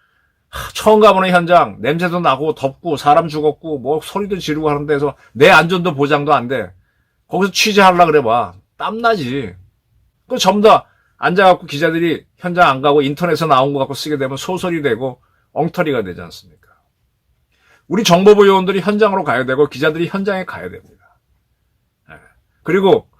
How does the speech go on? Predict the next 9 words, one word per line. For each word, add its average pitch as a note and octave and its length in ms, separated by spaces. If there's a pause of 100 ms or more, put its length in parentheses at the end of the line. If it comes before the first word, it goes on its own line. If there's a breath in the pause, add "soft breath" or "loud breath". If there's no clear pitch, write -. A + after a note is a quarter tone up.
(140)
우리 D#3 140
특수전 - 400
부대 E3 180
요원들 D3 460 (880)
같이 - 240
가면 C3 340 (180)
효과가 C#3 280
백 - 200
배잖아요. - 360